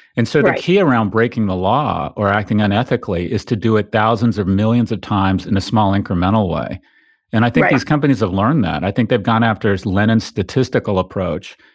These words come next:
Speaker 1: and said, "All right, if I'm Donald Trump, if I insult every cohort, then I'm irreverent." But if he were just to go after, if he were just to mock disabled people, he'd be in trouble. But no, I'm gonna mock women, I'm gonna mock people of color,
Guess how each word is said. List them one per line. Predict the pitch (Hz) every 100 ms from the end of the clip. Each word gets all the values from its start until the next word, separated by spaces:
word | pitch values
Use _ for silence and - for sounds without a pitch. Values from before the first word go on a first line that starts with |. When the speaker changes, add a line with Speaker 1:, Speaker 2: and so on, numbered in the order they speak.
| _ -
Speaker 1:
and | 110
said, | - 113
"All | 110 123
right, | 107 101
if | - 113
I'm | 123 139
Donald | 120 101 92
Trump, | - 127 151 87 - -
if | 95
I | 120 139
insult | 120 110 - 110 98 - -
every | 131 117 110
cohort, | - 95 90 92 87 98 - _ _ _ -
then | 117
I'm | 117
irreverent." | 110 104 123 98 80 - _ _ _ -
But | 117
if | 120
he | 175
were | 180
just | 123 135 -
to |
go | 110 110
after, | 107 104 -
if | 95
he | -
were | 147
just | 117 120
to | 117
mock | 104 104 -
disabled | 101 110 107 117
people, | 131 123 135
he'd | 110 98
be | 98
in | 92
trouble. | - 123 92
But | 82
no, | 120 147
I'm | 147 131
gonna | 117
mock | 107 107 98 - _ _ _
women, | 120 131 139 131 123
I'm | 123 110
gonna | 101
mock | 95 92 -
people | 98 90
of | 82
color, | - - 131 120 110 101